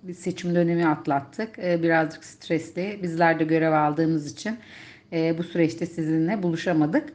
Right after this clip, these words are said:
Ama şimdi seçimler bittiğine göre normal rutinimize geri dönebiliriz. Hoş geldin Yeşil.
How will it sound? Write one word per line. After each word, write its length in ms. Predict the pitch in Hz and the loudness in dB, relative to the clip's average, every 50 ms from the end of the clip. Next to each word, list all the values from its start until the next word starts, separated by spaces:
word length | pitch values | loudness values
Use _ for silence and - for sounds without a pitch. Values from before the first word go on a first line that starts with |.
| - | -10
Ama 160 | 262 196 180 | -6 -4 -4
şimdi 480 | 175 - - 196 185 175 175 220 262 294 | -4 -4 -4 -2 0 0 0 0 -2 -4
seçimler 720 | - - 190 185 - 190 175 160 160 160 156 151 151 151 160 | -4 -6 -6 -4 -4 -2 -2 0 2 2 2 2 2 0 -2
bittiğine 420 | 190 185 - - 175 165 147 143 | -6 -8 -6 -2 -2 0 0 0
göre 320 | 139 151 175 214 262 262 233 | 0 -2 -2 -2 0 0 2
normal 440 | 214 196 185 180 170 165 185 233 - - - _ _ 208 | 2 2 2 2 2 2 2 0 -4 -8 -16 _ _ -8
rutinimize 600 | 190 196 190 - 190 170 156 151 147 160 214 240 | -8 -8 -6 -2 -2 0 0 0 0 -2 -6 -4
geri 300 | 233 202 185 190 233 - | -2 -2 -2 -2 -2 0
dönebiliriz. 680 | 202 190 185 185 175 170 160 147 156 175 254 285 - | 0 0 2 2 2 2 2 2 0 0 -2 0 2
Hoş 200 | 339 339 311 330 | 4 4 4 4
geldin 360 | - 320 285 269 214 220 208 | 4 4 4 4 2 -2 -4
Yeşil. 500 | 196 196 190 185 180 185 - 180 160 151 | -2 -2 -2 -4 -4 -4 -4 -2 -2 -4